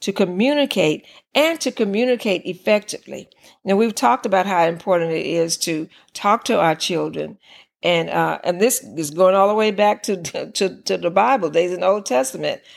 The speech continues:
how important it is to talk to our children,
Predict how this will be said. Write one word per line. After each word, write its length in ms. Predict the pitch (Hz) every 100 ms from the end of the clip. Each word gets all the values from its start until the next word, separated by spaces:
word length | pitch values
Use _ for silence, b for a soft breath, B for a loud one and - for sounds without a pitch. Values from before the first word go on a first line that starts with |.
| B
how 320 | - 262 403 330
important 480 | 240 269 247 233
it 60 | 208
is 200 | 208 196
to 140 | -
talk 380 | 175 - 226 226
to 120 | 220
our 140 | - 160
children, 600 | - 165 156 156 160